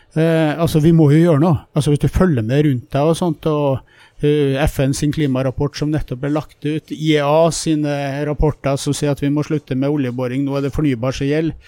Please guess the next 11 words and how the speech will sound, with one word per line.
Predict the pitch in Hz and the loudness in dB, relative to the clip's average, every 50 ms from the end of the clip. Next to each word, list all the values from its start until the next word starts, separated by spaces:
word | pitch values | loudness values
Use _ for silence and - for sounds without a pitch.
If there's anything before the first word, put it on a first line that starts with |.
| - - - - - - - _ _ _ | -20 -20 -20 -20 -20 -20 -20 _ _ _
Altså, | 156 156 - 160 156 160 151 147 143 131 - - - 254 240 - - _ _ _ _ _ _ - | -4 -2 0 2 2 2 2 2 0 -2 -6 -10 -12 -12 -14 -16 -18 _ _ _ _ _ _ -20
det | 185 170 175 214 156 135 156 143 | -20 -20 -18 -16 -8 -6 -6 -6
haster | - - - - 175 - - - - - - 135 143 151 | -6 -6 -4 -4 -4 -2 -4 -6 -8 -6 -4 -4 -2 -2
som | - - - 156 165 180 - _ - | -2 -2 -2 -2 -2 -2 -6 _ -2
aldri | 185 175 139 117 131 139 156 | -2 0 0 -2 -2 -2 0
før. | 139 160 175 185 147 120 - - _ _ _ _ - - - - - - - _ - | 0 0 0 0 -2 -4 -6 -10 _ _ _ _ -20 -20 -20 -20 -20 -20 -20 _ 0
Og | 156 151 165 175 190 - - _ _ - | 2 4 4 4 4 2 -2 _ _ -2
jeg | 175 175 175 185 | 0 2 4 4
merker | 202 220 240 220 - - - - - - 151 175 220 214 | 4 4 2 2 0 -2 -6 -12 -6 -2 -2 0 0 -2
et | - - | -4 -6
skifte. | - - 247 214 - - - 175 202 254 214 | -8 -8 -8 -8 -8 -8 -6 -4 -4 -4 -6